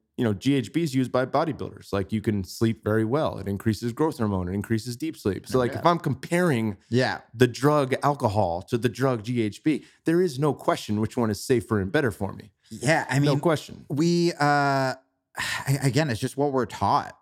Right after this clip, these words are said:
Speaker 2: and, and, and how we're raised, where I, my big debate about this L A trip is I'm staying with one of my favorite comedians who is, like, one of the guys who, like, discovered me.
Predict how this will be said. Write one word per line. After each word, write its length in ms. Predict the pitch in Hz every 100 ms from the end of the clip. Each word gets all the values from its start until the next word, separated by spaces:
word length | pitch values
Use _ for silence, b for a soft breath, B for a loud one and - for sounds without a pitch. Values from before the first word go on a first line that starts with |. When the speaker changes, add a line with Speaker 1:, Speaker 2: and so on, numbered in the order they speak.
| _
Speaker 2:
and, 680 | 104 104 101 101 98 98 95 98
and, 200 | 107 101
and 120 | 104
how 220 | 101 104
we're 180 | 110 107
raised, 520 | 98 101 107 90 82
where 600 | 98 101 104 101 95 95 - _ _
I, 400 | 107 104 104 104
my 220 | 104 110 117
big 260 | 120 123
debate 440 | 113 101 104 107 -
about 240 | 107 104
this 160 | 98 98
L 200 | 107 110
A 100 | 107
trip 460 | 104 - 92 107 - _ b b
is 300 | 107 107 104
I'm 140 | 98 107
staying 260 | - 113
with 140 | 117 113
one 80 | 110
of 40 |
my 120 | 104
favorite 400 | 95 107 104 113
comedians 720 | - 110 110 107 107 104 104 -
who 100 | 95
is, 80 |
like, 140 | 90 92
one 100 | 101
of 60 |
the 80 | 101
guys 220 | 98 98
who, 80 | -
like, 160 | 98 90
discovered 600 | 95 - 101 95 104 92
me. 360 | 95 95 92